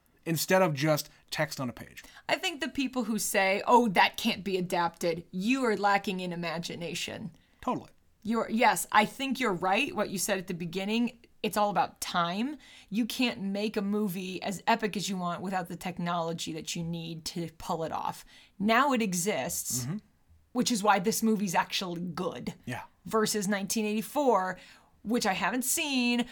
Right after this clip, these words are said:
Speaker 2: but I'm gonna guess it looks cheesy as fuck. <laughs>
Speaker 1: Yeah.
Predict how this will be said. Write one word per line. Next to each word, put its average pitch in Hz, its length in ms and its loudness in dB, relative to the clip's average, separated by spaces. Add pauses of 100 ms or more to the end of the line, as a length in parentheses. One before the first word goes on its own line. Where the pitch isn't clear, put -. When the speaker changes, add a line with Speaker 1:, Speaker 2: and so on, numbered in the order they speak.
(120)
Speaker 2:
but 208 100 6
I'm 185 200 2
gonna 226 260 2
guess 208 520 4
it 214 140 0
looks 196 220 -4
cheesy 190 540 2
as 180 120 -4
fuck. - 320 0 (240)
<laughs> 269 160 6
Speaker 1:
Yeah. 381 300 12